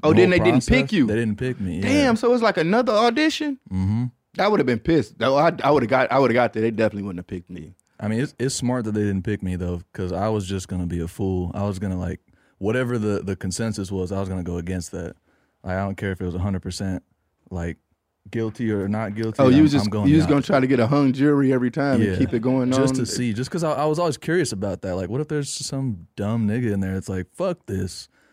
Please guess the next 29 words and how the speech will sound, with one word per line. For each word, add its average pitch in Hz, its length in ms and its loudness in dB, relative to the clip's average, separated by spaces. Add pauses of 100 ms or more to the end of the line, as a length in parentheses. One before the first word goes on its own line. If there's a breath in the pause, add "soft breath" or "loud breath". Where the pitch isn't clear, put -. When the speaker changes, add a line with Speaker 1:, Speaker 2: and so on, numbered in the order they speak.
(140)
Speaker 2:
I 117 60 -6
want 139 140 -2
it 117 60 -6
to 117 60 -8
be 127 120 -2
the 98 120 -2
opposite 98 440 -6
of 95 100 -6
whatever 104 240 -4
the 98 60 -6
fuck 101 200 -8
everybody's 95 400 -6
saying. 98 160 -4
Like, 90 120 -6
how 143 100 -8
do 147 60 -6
they 113 80 -2
deal 110 220 -4
with - 140 -8
that? - 140 -12 (220)
Speaker 1:
I 196 80 2
really 285 240 4
wanted 214 240 2
to 180 40 -4
get 175 180 2
engulfed 147 420 2
in 143 100 2
a 113 60 0
case 131 520 -6